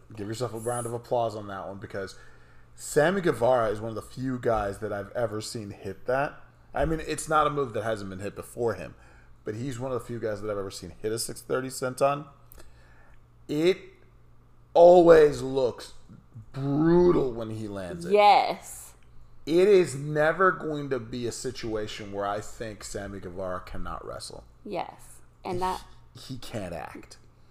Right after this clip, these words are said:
Speaker 2: Agreed.
Speaker 1: He is an acrobat without any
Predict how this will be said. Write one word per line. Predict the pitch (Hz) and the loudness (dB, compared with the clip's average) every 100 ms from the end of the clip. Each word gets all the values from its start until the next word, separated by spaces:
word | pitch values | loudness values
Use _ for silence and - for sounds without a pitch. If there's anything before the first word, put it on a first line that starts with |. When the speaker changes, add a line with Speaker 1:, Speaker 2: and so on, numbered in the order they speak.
| - - - - - | -20 -20 -20 -12 2
Speaker 2:
Agreed. | 254 294 311 156 339 | 2 2 -2 -6 -6
Speaker 1:
He | 139 135 135 | -4 -2 0
is | 131 120 | 0 -4
an | 123 120 - | -10 -12 -8
acrobat | 117 127 127 147 123 123 120 - | -4 -4 0 0 2 0 0 -4
without | 107 101 - - 107 107 104 - 76 | -8 -12 -8 -6 -4 -4 -6 -14 -14
any | 87 107 104 101 90 | -12 -12 -12 -14 -16